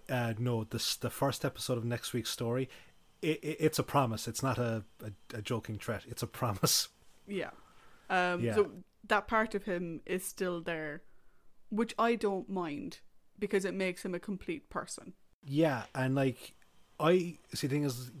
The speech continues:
Speaker 1: like, the first sixteen stories of Doctor Who, um, are s-, what I would consider to be,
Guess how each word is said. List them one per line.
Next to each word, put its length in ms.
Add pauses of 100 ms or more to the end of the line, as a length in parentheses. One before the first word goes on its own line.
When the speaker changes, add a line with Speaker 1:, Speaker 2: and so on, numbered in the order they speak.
Speaker 1:
like, 120
the 80
first 320
sixteen 480
stories 680 (100)
of 300
Doctor 320
Who, 260 (680)
um, 560
are 240
s-, 320 (520)
what 180
I 160
would 180
consider 480
to 140
be, 380